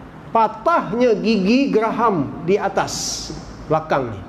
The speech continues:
Ayah saya, bapa saya meninggal seminggu sebelum kematian beliau. Uh, saya mimpi itu gigi geraham atas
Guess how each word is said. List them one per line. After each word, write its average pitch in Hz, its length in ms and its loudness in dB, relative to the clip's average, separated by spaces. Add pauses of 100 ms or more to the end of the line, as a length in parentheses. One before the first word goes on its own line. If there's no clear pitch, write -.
(1700)
Ayah 262 400 0
saya, 226 240 2
bapa 208 400 0
saya 214 240 4
meninggal 180 480 2 (640)
seminggu 285 640 4
sebelum 240 480 4
kematian 190 480 2
beliau. 208 400 2 (1600)
Uh, 208 720 4 (400)
saya 220 240 2
mimpi 247 560 2
itu 285 320 2 (640)
gigi 226 320 4
geraham 240 480 2
atas 226 320 0